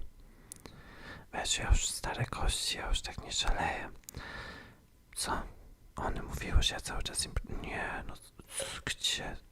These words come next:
Tak ci mówiły stewardessy, że ja cały czas imprez-, wiesz co? Dawaj tutaj zaraz turbulencję zrobimy sztuczne, to przestaną gadać na mnie. Nie, no, żartuję, nie rób, bo raporty będą wysyłać jak zwykle. Chociaż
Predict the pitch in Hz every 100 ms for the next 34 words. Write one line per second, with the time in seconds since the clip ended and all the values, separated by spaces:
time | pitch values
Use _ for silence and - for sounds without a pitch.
0 | - - - - - - - - - -
1 | - - - - - - - - - -
2 | - - - - - - - - - -
3 | - - - - - - - - - -
4 | - - - - - - - - - -
5 | - - - - - - - - - -
6 | - - - - - - - - - -
7 | - - - - - - - - - -
8 | - - - - - - - - - -
9 | - - - - - - - - - -
10 | - - - - - - - - - -
11 | - - - - - - - - - -
12 | - - - - - - - - - -
13 | - - - - - - - - - -
14 | - - - - - -